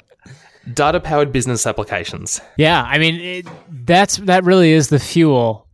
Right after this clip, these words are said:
Speaker 2: that runs what we do. I mean, we're, at the core, we're an analytics company, and analytics runs on data. Um, and then there's a couple things there where we crawl the web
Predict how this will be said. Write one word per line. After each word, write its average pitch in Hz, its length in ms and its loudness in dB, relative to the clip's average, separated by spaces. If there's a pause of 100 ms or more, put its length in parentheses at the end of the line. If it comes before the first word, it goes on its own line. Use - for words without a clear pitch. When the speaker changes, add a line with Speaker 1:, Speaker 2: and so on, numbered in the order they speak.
(100)
Speaker 2:
that 135 300 0
runs 139 540 0
what 143 160 -2
we 131 120 -2
do. 127 200 0
I 131 100 -4
mean, 156 160 2
we're, 180 260 2 (180)
at 185 140 0
the - 120 0
core, 214 420 2
we're 160 120 2
an 147 80 -2
analytics 135 540 -2
company, 113 380 -10 (360)
and 139 120 -4
analytics 143 680 -2 (260)
runs 135 340 0
on 117 200 -4
data. 110 340 -10 (480)
Um, 117 240 -4
and 131 120 -4
then 123 380 -4 (380)
there's 147 320 2
a 156 40 0
couple 180 280 -2
things 127 340 -4
there 120 400 0
where 123 720 0
we 165 600 4 (640)
crawl 233 400 4
the 214 120 2
web 160 320 2